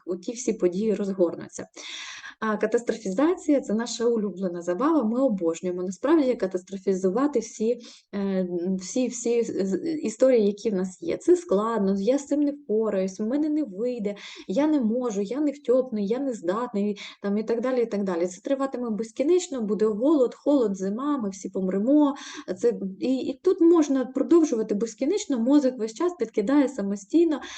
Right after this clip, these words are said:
всіх цих історій вам, і ви точно знаєте. Але важливо пам'ятати, що будь-яка ситуація, вона триватиме, м, ну, не постійно, вона,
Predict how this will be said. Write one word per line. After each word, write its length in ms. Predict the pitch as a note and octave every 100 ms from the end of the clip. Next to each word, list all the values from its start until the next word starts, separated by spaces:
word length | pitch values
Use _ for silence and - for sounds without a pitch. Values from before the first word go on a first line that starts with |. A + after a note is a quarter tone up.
| - - -
всіх 420 | A3+ - C#4+ -
цих 280 | B3+ A#3+ G#3
історій 480 | G#3 C#4 E4+ D#4
вам, 260 | G#3 A3 G3+
і 60 | G3+
ви 180 | A#3+
точно 640 | B3+ - B3 A3+ A3+ G3+ F#3+
знаєте. 420 | F#3 E3+ D#3+ G#3+
Але 100 | C4
важливо 480 | C#4 C#4+ E4+ F#4 A3
пам'ятати, 540 | G#3+ G3+ G3 E4+ C4
що 320 | - G#3+ F#3+ F#3+ G#3 C4
будь-яка 300 | A3 G#3+ G3
ситуація, 680 | G3 F#3+ A#3 F4+ F4 G#3+
вона 360 | F#3+ F#3+ B3+ D#4
триватиме, 600 | - F#3+ A#3+ B3+ G#3+ G#3 - - - - G#3+
м, 220 | F#3 - - _
ну, 240 | G#3+ G3+
не 140 | F#3+ B3
постійно, 600 | B3+ C4 - G#3 E3+ E3+
вона, 380 | F#3+ A#3 G3